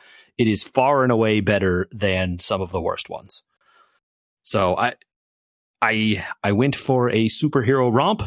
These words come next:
Thing, fun was had. A story was told.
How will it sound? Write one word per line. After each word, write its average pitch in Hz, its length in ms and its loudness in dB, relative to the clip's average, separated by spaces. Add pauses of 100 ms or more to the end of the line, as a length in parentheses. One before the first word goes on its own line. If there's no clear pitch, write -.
(160)
Thing, 127 380 0
fun 135 340 2
was 127 140 2
had. 196 400 2 (380)
A - 40 -2
story 139 340 4
was 123 160 4
told. 220 480 2